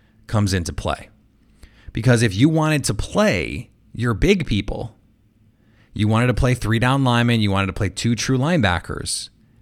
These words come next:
well, the preferred starter at linebacker is not there. Now, what if they wanted to go to this Mike Pettine hybrid? You play Kenny Clark, Dean Lowry, the Smith brothers, and Rashawn Gary. That's your front.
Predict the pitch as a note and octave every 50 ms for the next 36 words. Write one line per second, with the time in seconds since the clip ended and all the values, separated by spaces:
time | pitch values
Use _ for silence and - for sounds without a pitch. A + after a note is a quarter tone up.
0 | _ _ - - G#2+ G2+ G#2 G2+ A2 A#2 B2 - - - B2 G#2 G2 A#2+ G#2+ G#2+
1 | - A#2+ G#2+ - - - C#3 D3 D3 C#3 B2+ - - - C3+ C#3+ D3 C#3 C3+ B2
2 | A2+ A2+ B2+ F3 F3+ C#3 A2+ G#2+ G#2 - A#2 A2 G#2+ F#2+ G#2 G#2 G#2 G#2+ F2+ A#2
3 | D3+ F#3+ - - - - - _ _ _ _ _ _ _ _ _ _ _ _ _
4 | _ _ _ _ _ _ - - - - A2 A2 G#2+ A#2 B2 B2 B2+ A#2+ - B2
5 | B2 A#2+ A#2 A#2 A#2+ A#2+ G#2+ - A#2 G2 A#2+ A2+ A#2 A#2 A#2 G#2+ A2 A2 - -
6 | A2 A2 A2+ A2+ - - - A2 - A2 B2 A#2 A#2 D3 E3+ F#3+ D#3 A2 G2 D2+
7 | - - - - _ _ - - G#2+ - A2 G2+ F#2+ - G#2+ G2+ G2+ F#2+ - -
8 | D3 D3 C#3+ - - - A2+ G#2+ G2+ G2+ A#2+ C3 C3+ C#3 C3+ C3+ C#3 C#3 C3 C3
9 | - - - - - - - - - - - C#3+ D3 C#3 - - - C3 B2 A#2+
10 | B2 A#2 G#2+ - A2+ A#2 A2+ A2 G#2 - - A#2 A2 A2 A2 G#2+ F#2 C#3 E3 C#3+
11 | A2 F2 F2 F2+ G#2+ A2+ C3 C#3 - - A#2+ G2+ F#2 - - - F2+ D#2 -